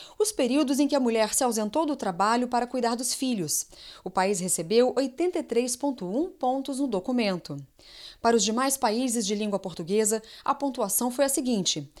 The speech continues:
Angola, setenta e três ponto um, Brasil, oitenta e um ponto nove, Cabo Verde, oitenta e seis ponto três,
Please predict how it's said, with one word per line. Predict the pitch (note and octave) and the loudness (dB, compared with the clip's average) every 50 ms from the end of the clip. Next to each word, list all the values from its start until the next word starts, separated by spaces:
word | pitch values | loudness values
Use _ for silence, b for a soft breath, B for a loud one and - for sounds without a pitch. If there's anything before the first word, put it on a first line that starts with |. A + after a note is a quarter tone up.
| B B B B B B B | B B B B B B B
Angola, | - F3 F3 E3 E3+ F#3 G#3 A3+ A#3+ B3 A#3+ | -6 -4 -2 0 2 4 6 6 6 4 2
setenta | A#3+ G#3+ G3 - G3+ F#3+ G3 | 0 -2 -2 -2 -4 -4 -4
e | F#3 | -4
três | - F3+ F3 - - | -4 -4 -4 -4 -4
ponto | - E3 D#3 - D#3+ | -6 -8 -10 -8 -6
um, | D#3+ F#3 G3+ G#3+ G#3+ G#3 B B B B B B B | -4 -4 -4 -4 -4 -8 B B B B B B B
Brasil, | - C#4 E4 E4+ - - F#3+ F#3 G#3+ G#3+ F#3+ F3 | -2 0 2 2 0 0 -2 0 2 2 2 2
oitenta | E3+ E3+ E3 - G3 F#3 - D#3+ | 0 -2 -2 -2 -4 -4 -4 -4
e | E3 A3 | -2 0
um | C#4+ D#4+ | 0 0
ponto | D#4+ D#4+ D#4 D4+ D4+ | 0 -2 -2 -2 -2
nove, | B3 A3 A3 A3 A3 G#3 G#3 A#3 A3 B B B B B B | 0 0 2 0 0 0 -2 -6 -6 B B B B B B
Cabo | - B3+ A3 G#3 G3+ | -2 0 0 0 -2
Verde, | F3 D#3+ G3+ G3 F#3 E3+ F3+ - F3+ | -4 0 0 0 0 0 -2 -2 -2
oitenta | E3+ E3+ - C4 B3 A#3 | -4 -4 -4 -6 -4 -2
e | G3 | -2
seis | - - B3 C4+ C#4 - | 0 0 0 0 0 -2
ponto | - A#3 G3+ - E3+ | -4 -6 -8 -8 -10
três, | - - F#3 F#3 G3+ G#3+ G#3 - - - | -8 -4 -2 -2 0 0 -2 -4 -4 -4